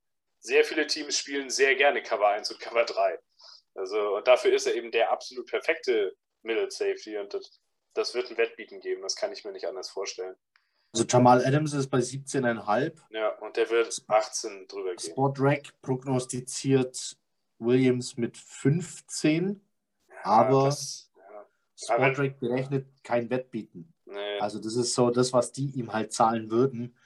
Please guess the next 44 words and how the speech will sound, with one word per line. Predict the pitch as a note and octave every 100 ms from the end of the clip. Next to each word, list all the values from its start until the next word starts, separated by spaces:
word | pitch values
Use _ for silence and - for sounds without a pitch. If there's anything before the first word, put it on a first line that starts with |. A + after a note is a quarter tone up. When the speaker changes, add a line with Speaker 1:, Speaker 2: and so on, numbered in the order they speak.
| _ _ _
Speaker 2:
Aber | - A2+ A2+
da | G#2+ A#2+ A2+
wird | B2
dann | B2
jemand | A#2 A2+ G#2+
drüber | A#2+ C3+
bieten | C3+ A#2+ B2+ A2
und | G2+
dann | G#2
hat | G#2 G2+
Malte | G2 G#2 G#2+
absolut | G2+ - F#2+ F#2+ F#2+
recht. | G2 -
Also, | G2+ F#2
äh, | - A#2+ A2
Malte | G2+ G2
Peer, | - G#2+ A2 - - - - -
äh, | A#2+ A#2+ A#2
Entschuldigung. | G#2+ B2+ A#2 A2+ - _ _ _ _ _ -
Also | A#2
ich | A#2
denk, | A#2+ A#2 A#2 _
wir | - G2+ A2
reden | A2 B2 A#2+
hier | A2+ A2
vom | A2 G2+
zukünftig | A#2+ - A2 - A2+ -
bestverdiensten | G#2 - - - G#2 A2 G#2+ - G2+ G2+
Safety | - G#2 G#2+ -
der | F#2+ F#2+
N | F#2+
F | -
L. | - F#3 - _ _ _ -
Speaker 1:
Ja. | G#3+ - _ _ _ _ _
Also | A#2
ich | C3 E3
hätte | C#3 C3+ C3 -
in | A#2+
dem | B2+ C3+
Sinne | C#3 C3+
keine | B2+ C3 C3
Bauchschmerzen, | B2+ C3 C3 A#2+ B2
das | A2+ -
Team | -